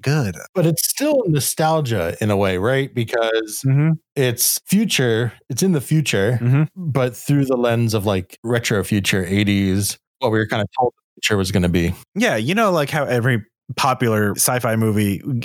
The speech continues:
Speaker 1: inspires knockoffs.
Speaker 2: Sure.
Speaker 1: So, like, there was a whole subgenre of, like, eighties and nineties cyberpunk movies shot on low budget and exploring what does it mean to be human. Mostly there were excuses for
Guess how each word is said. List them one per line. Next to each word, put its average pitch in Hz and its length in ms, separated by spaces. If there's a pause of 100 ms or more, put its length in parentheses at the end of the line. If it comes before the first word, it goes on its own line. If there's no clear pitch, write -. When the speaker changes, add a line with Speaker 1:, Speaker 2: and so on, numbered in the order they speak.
Speaker 1:
inspires 117 560 (180)
knockoffs. 120 840 (140)
Speaker 2:
Sure. 113 320
Speaker 1:
So, 127 200
like, 120 380
there 165 200
was 147 160
a 135 60
whole 135 480
subgenre 117 640
of, 101 200
like, 101 260
eighties 110 460
and 101 160
nineties 98 480
cyberpunk 101 680
movies 95 380
shot 101 200
on 92 140
low 95 140
budget 98 500 (200)
and 123 80
exploring 135 420
what 135 180
does 120 160
it 135 80
mean 123 280
to 113 60
be 101 160
human. 156 640 (160)
Mostly 165 320
there 123 180
were 123 160
excuses 117 640
for 107 180